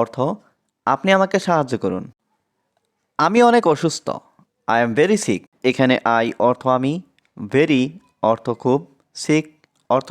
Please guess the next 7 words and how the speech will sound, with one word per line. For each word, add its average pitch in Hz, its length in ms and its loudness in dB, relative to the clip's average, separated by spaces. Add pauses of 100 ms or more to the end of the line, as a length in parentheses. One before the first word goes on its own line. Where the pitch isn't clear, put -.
(100)
অসুস্থ। - 300 -6 (420)
I 131 100 0
am 135 160 -4
very 214 260 4
sick 113 180 -2 (400)
অর্থ 117 160 -4 (600)
আমি 180 200 0